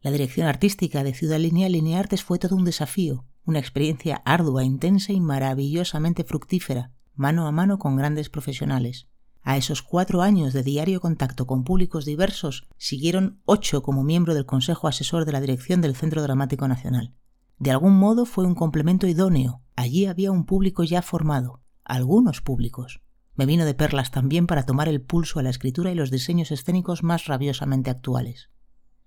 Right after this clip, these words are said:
Finalmente sumemos mi propia batalla con los textos y la escritura, como no. Mi experiencia directa en muy diversos géneros y estilos que se prolonga ya más de un cuarto de siglo, aunque gusta de centrarse en el teatro.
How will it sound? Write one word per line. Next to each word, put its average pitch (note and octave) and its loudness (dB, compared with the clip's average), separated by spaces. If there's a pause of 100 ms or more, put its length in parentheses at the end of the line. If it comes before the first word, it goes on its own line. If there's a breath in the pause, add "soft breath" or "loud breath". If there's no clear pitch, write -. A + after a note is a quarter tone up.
Finalmente E3 2
sumemos E3+ 2
mi D#3+ 4
propia C#3+ 4
batalla C3+ 0
con B2+ 0
los B2+ -2
textos D#3+ -2
y C3+ -2
la B2+ 0
escritura, D3 -2
como B2+ 0
no. D#3+ 0 (420)
Mi E3+ 2
experiencia G3+ 2
directa G3+ 0
en G#3 6
muy F#3 4
diversos E3+ 0
géneros F3+ 2
y D3+ 0
estilos F#3+ 0
que E3 -4
se C#3+ -4
prolonga D#3+ 2
ya E3 0
más D#3 0
de D#3+ 0
un D#3 0
cuarto D3 -2
de C#3+ -2
siglo, D3+ -2 (160)
aunque B2+ -2
gusta A#2 -2
de D#3 0
centrarse B2+ -4
en C3+ -2
el B2 -4
teatro. B2+ -4